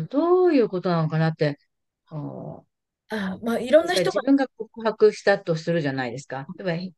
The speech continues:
Speaker 1: 東さんは、まあ、自分が被害者だったり、あの、加害者だったりってことに関しては、まあ、曖昧で覚えてないって言っちゃってるんですけども、ああいう反応についてはどう、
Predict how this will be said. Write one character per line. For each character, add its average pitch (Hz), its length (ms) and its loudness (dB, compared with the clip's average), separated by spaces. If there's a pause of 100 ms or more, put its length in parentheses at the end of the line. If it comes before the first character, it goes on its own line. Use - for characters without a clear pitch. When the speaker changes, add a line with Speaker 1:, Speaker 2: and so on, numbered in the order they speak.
(340)
Speaker 1:
東 208 220 -4
さ 175 120 -2
ん 160 40 0
は、 160 120 0
ま 165 100 0
あ、 - 40 2
自 175 120 -4
分 247 160 4
が 269 80 6
被 254 120 0
害 294 180 4
者 226 180 0 (260)
だ 175 100 -8
っ 165 60 -12
た 180 120 -2
り、 175 160 -2
あ 165 120 -4
の、 160 100 0
加 160 100 -2
害 220 160 4
者 247 100 2
だ 190 80 4
っ 165 80 0
た 160 80 -2
り 160 60 0
っ 160 40 -6
て 156 120 -8
こ 156 80 -8
と 165 100 -2
に 160 60 0
関 156 160 2
し 156 60 -2
て 160 60 -2
は、 147 60 2
ま 151 260 2
あ、 160 60 -4
曖 180 160 4
昧 190 180 2
で 185 60 2
覚 190 200 0
え - 20 -2
て 170 100 -6
な 170 100 -2
い 170 40 -4
っ - 20 -10
て 160 120 -12
言 143 80 -2
っ - 20 -8
ち - 80 -4
ゃ 160 60 0
っ 156 40 -2
て 170 100 -2
る 165 120 2
ん - 20 2
で 143 80 2
す 143 60 -6
け 143 100 -6
ど 147 120 -4
も、 156 240 2 (260)
あ 262 200 -4
あ 302 40 -4
い 294 120 -2
う 285 380 4
反 277 180 2
応 285 100 6
に 285 60 2
つ 285 120 -6
い 277 40 -4
て 170 100 -4
は 165 100 -4
ど 208 400 2
う、 - 60 -20